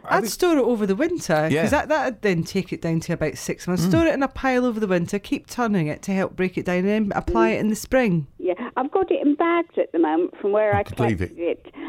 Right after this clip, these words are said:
Speaker 3: And, but the trouble is something is attacking the bags and cutting them. I don't know whether it's a fox or something, but tearing the bags
Speaker 1: Probably a
Speaker 3: open.
Speaker 1: fox.
Speaker 2: Fox, yeah, fox. <laughs> Have you got a compost heap?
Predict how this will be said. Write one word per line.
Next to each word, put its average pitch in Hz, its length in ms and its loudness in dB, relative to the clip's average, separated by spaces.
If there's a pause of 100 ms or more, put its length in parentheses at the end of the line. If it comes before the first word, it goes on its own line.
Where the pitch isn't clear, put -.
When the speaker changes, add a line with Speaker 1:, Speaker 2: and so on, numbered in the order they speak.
(140)
Speaker 3:
And, 226 420 0 (260)
but - 140 0
the 254 60 0
trouble 302 340 0
is 254 120 0
something 320 360 4
is 285 100 -2
attacking 302 460 0
the 302 80 4
bags 247 480 0 (100)
and 202 180 -4 (160)
cutting 262 260 -2
them. 240 80 0
I 240 120 0
don't 302 160 2
know 285 60 2
whether 262 200 2
it's - 140 -8
a 226 60 -2
fox - 400 -2
or 151 180 2
something, 160 340 0
but - 180 -2
tearing 226 360 0
the 226 60 -2
bags 233 260 2
Speaker 1:
Probably 165 80 2
a 247 140 2
Speaker 3:
open. 156 320 0
Speaker 1:
fox. - 120 -10
Speaker 2:
Fox, - 600 -4
yeah, 107 220 2 (100)
fox. - 640 -4 (380)
<laughs> - 400 -4
Have 190 240 -2
you 233 60 2
got 220 80 -2
a - 20 -4
compost 202 480 -2
heap? 98 260 -4